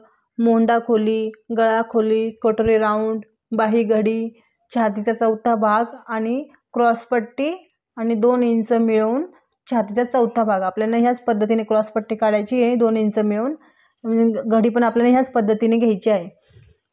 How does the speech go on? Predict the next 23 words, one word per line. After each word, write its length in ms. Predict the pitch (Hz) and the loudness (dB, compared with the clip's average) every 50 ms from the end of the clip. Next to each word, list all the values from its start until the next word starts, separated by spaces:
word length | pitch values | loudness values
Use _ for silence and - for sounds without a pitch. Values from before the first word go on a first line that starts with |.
| - | -4
तर 260 | 226 220 220 214 220 220 | 0 2 2 4 2 2
बघा, 240 | 208 226 226 240 | 2 0 0 2
आपण 320 | 233 226 220 - 233 220 214 | 0 0 0 -2 -2 -2 0
आता 140 | 214 220 220 | 2 2 2
अठ्ठावीसचं 500 | 214 214 - 233 226 233 220 226 - 240 | 0 0 0 2 2 2 0 0 2 2
माप 240 | 233 220 220 214 | 2 2 2 0
घेतलं 300 | 214 220 220 220 226 220 | 0 -2 -2 -2 0 -2
आहे. 220 | 220 214 208 220 247 269 247 233 | -2 0 -2 -4 -6 -8 -10 -6
तर 60 | - 220 | -2 -2
अठ्ठावीससाठी 760 | 214 214 208 214 - 226 220 233 233 233 240 220 214 - 220 | 0 -2 -2 -4 -4 -2 0 0 0 0 -4 -4 0 2 0
आपल्याला 300 | 214 214 214 214 214 220 226 | 2 2 0 0 0 0 0
शोल्डरसाठी 840 | 226 247 233 220 220 208 214 226 220 233 220 208 - 240 247 269 - _ _ _ _ - - - | 2 2 2 2 2 2 2 0 2 0 -2 0 0 0 0 -2 -4 _ _ _ _ -20 -14 -4
साडेचार 600 | - 240 220 208 220 220 214 - 240 233 226 220 | 0 2 2 4 2 2 0 0 0 2 2 2
इंच 260 | 220 214 214 208 226 | 2 2 2 0 0
घ्यायचे 380 | 226 233 233 220 208 214 220 | 2 2 2 2 0 0 0
आहे. 340 | 214 208 202 214 254 302 285 - _ _ _ _ _ _ _ _ _ _ _ _ _ - _ _ _ _ _ _ _ _ _ _ _ _ _ _ _ _ _ _ _ - - - _ _ _ _ _ _ _ _ _ _ _ _ _ _ _ _ _ _ _ _ _ _ - | 0 0 0 -2 -4 -8 -12 -16 _ _ _ _ _ _ _ _ _ _ _ _ _ -20 _ _ _ _ _ _ _ _ _ _ _ _ _ _ _ _ _ _ _ -20 -20 -20 _ _ _ _ _ _ _ _ _ _ _ _ _ _ _ _ _ _ _ _ _ _ -8
बघा, 160 | 220 214 220 | -4 -2 0
हे 140 | 214 214 214 | 0 0 0
साडेचार 560 | 214 226 214 208 208 214 208 - 233 226 226 | 0 0 0 2 0 0 0 0 0 2 2
इंच 260 | 226 220 220 214 - | 2 2 2 2 2
घेतले 320 | 240 233 226 226 - 214 214 | 2 0 0 0 2 2 4
आहे 180 | 202 196 202 | 4 4 2
शोल्डर. 500 | 202 - 233 208 202 202 196 214 247 277 | 0 0 2 2 2 2 2 2 0 0